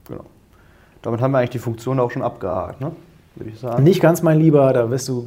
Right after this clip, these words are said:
Speaker 2: da wirst du ein bisschen sehr schnell dabei. Es gibt natürlich noch ein paar andere Funktionen. Denk doch mal bitte schön daran, du sitzt auf dem kalten Stein, dein Hintern wird ein bisschen klamm.
Speaker 1: Wie hast du bei der ersten Folge, glaub ich, gesagt, dann holst du dir eine Jacke und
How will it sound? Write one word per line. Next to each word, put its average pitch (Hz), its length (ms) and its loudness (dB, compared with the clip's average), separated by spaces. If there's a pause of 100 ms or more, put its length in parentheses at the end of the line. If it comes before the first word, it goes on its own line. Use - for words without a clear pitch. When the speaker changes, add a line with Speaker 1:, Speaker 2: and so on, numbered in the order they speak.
(140)
Speaker 2:
da 127 100 0
wirst 143 140 -2
du 147 60 -4
ein 131 40 -2
bisschen 135 320 -4
sehr 127 240 2
schnell 143 260 2
dabei. 117 320 4
Es 135 140 -2
gibt 151 140 -2
natürlich 135 240 -4
noch 123 80 -4
ein - 20 -6
paar 113 140 -2
andere 139 260 -2
Funktionen. 131 560 0
Denk 151 200 2
doch 147 100 4
mal 123 140 2
bitte 127 140 -2
schön 123 240 0
daran, 120 380 0 (400)
du - 80 -4
sitzt 156 220 2
auf 147 60 2
dem 151 100 0
kalten 135 300 0
Stein, 117 680 -2 (880)
dein 117 160 0
Hintern 147 320 4
wird 139 120 0
ein 135 40 -2
bisschen 131 240 -2
klamm. 117 480 2 (1700)
Speaker 1:
Wie - 80 0
hast 117 120 -2
du 120 160 0
bei 117 120 0
der 117 100 2
ersten 127 220 0
Folge, 135 280 0
glaub 131 200 -2
ich, - 40 -16
gesagt, 120 240 -8
dann 117 120 -4
holst 127 200 -2
du 120 60 -2
dir 113 80 -2
eine 113 100 -2
Jacke 135 440 -2 (800)
und 135 120 2